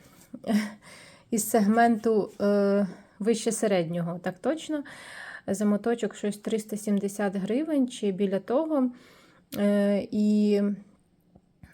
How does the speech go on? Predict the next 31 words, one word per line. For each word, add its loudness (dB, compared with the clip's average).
Хочеться, 0
щоб -6
вона 2
із -4
комфортом -2
носилася, -2
не -2
тільки -8
була -6
красива. -6
Ну, -2
але 4
те, 0
що -6
вона 2
тепла, 0
то -6
це -2
сто -2
відсотків, -2
<laughs> -14
тому 2
що -4
тут -4
гарний 0
склад, -2
п'ятдесят -2
шість -4
відсотків -4
альпака -2
і 0